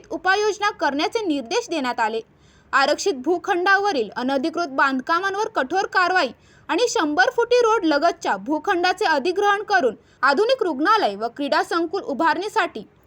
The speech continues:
प्रस्ताव राज्य शासनाकडे सादर करण्याचे ठरवले. कर्मवीर दादासाहेब गायकवाड क्रीडांगण येथे छत्रपती शिवाजी महाराजांचे भव्य शिवस्मारक उभारण्यासाठी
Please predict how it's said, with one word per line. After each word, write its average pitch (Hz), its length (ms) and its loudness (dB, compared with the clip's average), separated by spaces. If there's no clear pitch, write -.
प्रस्ताव 370 440 2
राज्य 320 340 0
शासनाकडे 392 640 0
सादर 311 400 0
करण्याचे 285 460 -2
ठरवले. 233 540 -2
कर्मवीर 285 480 0
दादासाहेब 285 600 0
गायकवाड 247 440 2
क्रीडांगण 359 500 0
येथे 427 180 0
छत्रपती 440 540 0
शिवाजी 381 360 0
महाराजांचे 370 680 0
भव्य 302 360 -2
शिवस्मारक 415 760 0
उभारण्यासाठी 339 840 -2